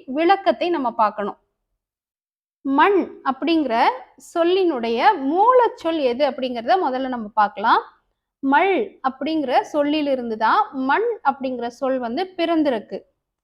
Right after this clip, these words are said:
இந்த மல் பாத்தீங்கன்னா மல்லிலிருந்து தான் மல்லிகை, மல்னா மனம் அப்படின்னு அர்த்தம். மல்லிகை, மல்லிகை வந்து மனம் வீசக்கூடிய ஒரு மலர், அதனால அதுக்கு பேர் மல்லிகை, மல்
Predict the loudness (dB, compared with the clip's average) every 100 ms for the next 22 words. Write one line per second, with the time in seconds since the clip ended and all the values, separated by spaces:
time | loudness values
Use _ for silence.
0 | _ _ _ _ _ _ _ _ _ -10
1 | -4 -2 2 4 4 4 2 2 -6 -6
2 | -2 0 0 0 2 2 2 0 0 -4
3 | -4 -2 0 -2 -6 _ _ _ -2 0
4 | 4 4 4 2 -2 -4 -6 0 2 2
5 | 0 0 -2 -4 -2 2 4 4 2 0
6 | -2 -2 -2 -4 -6 -6 -8 _ _ _
7 | -4 0 4 4 4 2 -2 -4 -4 0
8 | 2 2 0 -2 -2 -2 -2 -4 -14 -8
9 | -4 -2 0 2 2 -2 -8 -6 -4 -2
10 | -2 -2 -2 -2 0 0 -4 -4 -2 -2
11 | -2 -4 -4 -2 -2 -4 0 0 0 -2
12 | -2 -6 -4 0